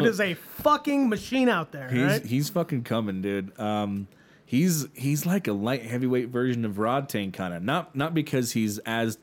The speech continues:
Speaker 1: technically proficient as Rodtang, but because things don't seem to faze him when he gets hit, and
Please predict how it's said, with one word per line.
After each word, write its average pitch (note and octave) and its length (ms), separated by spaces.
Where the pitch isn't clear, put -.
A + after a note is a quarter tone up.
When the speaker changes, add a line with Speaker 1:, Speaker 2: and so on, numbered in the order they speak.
Speaker 1:
technically G#2 400
proficient F#2 640
as G2+ 280
Rodtang, F#2+ 460
but G#2 140
because G#2 580
things D3 340
don't C#3 200
seem C3 320
to A#2+ 100
faze A#2+ 360
him G#2+ 80
when G#2+ 100
he G#2 60
gets A2 280
hit, G#2+ 200
and G#2 180